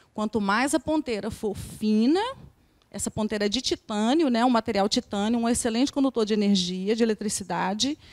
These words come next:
Então, quanto mais essa ponteira for fina, mais eu vou ter uma lesão mais importante, porque essa energia desferida nessa ponteira vai se concentrar,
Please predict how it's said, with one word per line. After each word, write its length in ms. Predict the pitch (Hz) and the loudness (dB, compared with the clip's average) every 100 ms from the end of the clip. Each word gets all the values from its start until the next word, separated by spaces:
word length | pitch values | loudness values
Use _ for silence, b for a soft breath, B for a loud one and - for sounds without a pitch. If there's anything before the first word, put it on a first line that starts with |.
| B B | B B
Então, 140 | 247 | -4
quanto 200 | 311 302 | -2 0
mais 240 | 277 392 | 2 2
essa 200 | 403 - | 0 -4
ponteira 340 | - 240 233 220 | 0 0 2 -2
for 200 | - 294 | 0 0
fina, 560 | - 262 285 294 196 190 b b b - | 0 2 6 6 4 -2 b b b -2
mais 380 | 233 233 262 262 | 2 2 2 0
eu 80 | |
vou 120 | 254 277 | 2 0
ter 240 | - 240 | 2 0
uma 140 | 240 | 2
lesão 340 | 247 254 240 233 | 2 2 0 -2
mais 200 | 233 240 | -2 0
importante, 680 | 254 302 - 277 240 233 | -2 -2 -4 -2 0 0
porque 220 | - 240 254 | -4 -4 -4
essa 200 | - 285 | -2 0
energia 680 | 359 392 294 233 269 339 359 | 0 0 -2 0 2 2 2
desferida 540 | 285 - 269 247 220 | -2 -2 -2 -2 -2
nessa 200 | 226 - | -2 -4
ponteira 380 | - 262 247 254 | -4 -2 0 0
vai 140 | 262 | 0
se 120 | 269 | -4
concentrar, 600 | - 311 - 427 - 190 | 0 0 2 0 0 -2